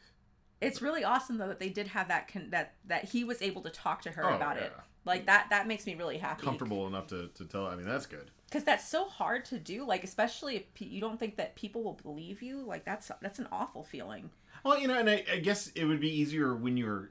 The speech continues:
Speaker 2: a kid to just be able to do that, but still, I mean, that's, that's gotta be a terrifying experience, and, and the fact that it's still continuing to go, just, I mean, that's gotta be awful.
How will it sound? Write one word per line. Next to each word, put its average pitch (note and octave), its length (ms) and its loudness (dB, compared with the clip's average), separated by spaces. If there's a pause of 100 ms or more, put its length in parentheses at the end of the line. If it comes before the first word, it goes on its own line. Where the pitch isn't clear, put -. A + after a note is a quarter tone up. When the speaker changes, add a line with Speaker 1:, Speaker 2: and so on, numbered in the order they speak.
Speaker 2:
a G#2 60 -4 (100)
kid D4+ 340 -2
to A#2 80 -4
just A2+ 220 -2
be A2+ 120 2
able G2 180 2
to F#2+ 40 -8
do A3 200 -2
that, G#2+ 280 2
but F#2+ 240 -4 (120)
still, E3+ 520 6
I G#2+ 100 2
mean, A#2 140 0
that's, D3+ 360 0
that's D3+ 240 -2
gotta A#2+ 100 2
be G#2+ 100 -2
a G2 40 -2
terrifying G2 440 -4
experience, C3+ 580 -2
and, F#2+ 240 -6 (100)
and G#2+ 120 -6
the G2+ 60 -4
fact E3 280 2
that A2+ 80 2
it's - 140 -6
still D3+ 380 2
continuing G#2+ 540 -4
to E2 60 -12
go, A2 340 0
just, E2 260 -10 (640)
I F2+ 40 -8
mean, F2 80 -4
that's - 160 -2
gotta D#2 180 -6
be C2 100 -16
awful. C#2+ 320 -12